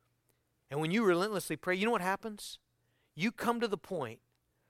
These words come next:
that it doesn't matter. You're willing to risk it all to do what God says. You're willing to put it all on the table, like, like all of it.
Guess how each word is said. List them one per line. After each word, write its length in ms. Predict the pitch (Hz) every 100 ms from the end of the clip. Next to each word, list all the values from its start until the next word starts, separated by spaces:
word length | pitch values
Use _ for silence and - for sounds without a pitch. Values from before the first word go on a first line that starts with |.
| _ _ _ _ _
that 120 | 131 - _ _ _
it 120 | - 151
doesn't 280 | 170 143
matter. 380 | 123 127 98 87 _ _ _
You're 220 | - 147 160
willing 280 | 160 147
to 80 | 117
risk 460 | 107 113 139 - -
it 60 |
all 460 | 127 131 117 92 101 _ _ _ _ _ _ _
to 80 | -
do 140 | 127
what 140 | 123 127
God 240 | 113 101
says. 540 | - 120 - - - - _ _ _ _ _ _ _ _ -
You're 140 | 214
willing 180 | 262 190
to 100 | 131 _ _ _ -
put 140 | 220
it 80 | 240
all 200 | 233 277
on 80 | 269
the 60 |
table, 480 | 214 247 294 240 131 _ _ _ _ _ _ _ _ -
like, 260 | 233 -
like 160 | 226 214
all 300 | 247 302 285
of 100 | 202
it. 120 | 139